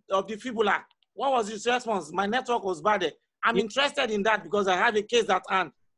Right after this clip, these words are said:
Speaker 2: Yes, sir. Please, uh, stay connected. I am going to Bari sir for same issue.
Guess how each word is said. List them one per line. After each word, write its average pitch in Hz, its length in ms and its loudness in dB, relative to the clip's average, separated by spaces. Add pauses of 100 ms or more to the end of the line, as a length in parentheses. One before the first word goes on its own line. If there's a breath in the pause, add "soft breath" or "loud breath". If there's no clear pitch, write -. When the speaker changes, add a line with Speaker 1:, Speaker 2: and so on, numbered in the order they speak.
(100)
Speaker 2:
Yes, 214 200 2
sir. 240 160 4
Please, 254 320 2
uh, 180 400 6
stay 233 140 -2
connected. 220 400 2
I 214 100 4
am 208 120 0
going 220 360 2
to 233 100 0
Bari 190 220 2
sir 240 140 0
for 214 160 2
same 208 260 -2
issue. 143 220 -6